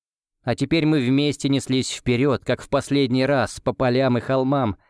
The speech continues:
мимо березовых рощ, оврагов и реки. Вдыхали запахи разнотравья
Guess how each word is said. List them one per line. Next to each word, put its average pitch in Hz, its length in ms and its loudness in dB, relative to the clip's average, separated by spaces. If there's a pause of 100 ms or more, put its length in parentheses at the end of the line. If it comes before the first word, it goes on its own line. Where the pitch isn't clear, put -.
(140)
мимо 135 240 2
березовых 127 540 0
рощ, 127 380 0
оврагов 127 640 0
и 143 100 2
реки. 117 440 -2 (520)
Вдыхали 107 500 -2
запахи 110 500 -2
разнотравья 117 800 0